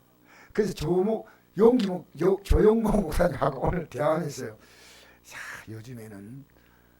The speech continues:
<laughs> 제가 우리 안동 선곡계 교육자를 보내달라고 이제 <laughs> 했는데 갈지 모르겠다고.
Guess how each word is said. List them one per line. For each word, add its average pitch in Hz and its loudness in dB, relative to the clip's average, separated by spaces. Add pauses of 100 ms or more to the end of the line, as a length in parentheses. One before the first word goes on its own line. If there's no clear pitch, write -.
(100)
<laughs> - -12
제가 135 -6
우리 131 -4
안동 147 -4
선곡계 139 -4 (160)
교육자를 143 -6
보내달라고 110 -8
이제 98 -4 (500)
<laughs> - -16
했는데 147 -4 (440)
갈지 - -10
모르겠다고. 92 -12